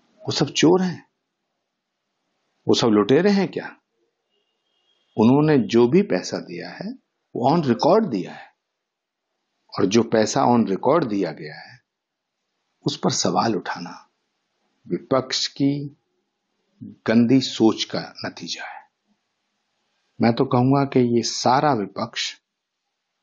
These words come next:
राहुल गांधी की तरह सोचना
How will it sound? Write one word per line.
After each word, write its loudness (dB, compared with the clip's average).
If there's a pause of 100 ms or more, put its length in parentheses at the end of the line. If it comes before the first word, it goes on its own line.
(2000)
राहुल 4
गांधी 0
की -6
तरह -10
सोचना -6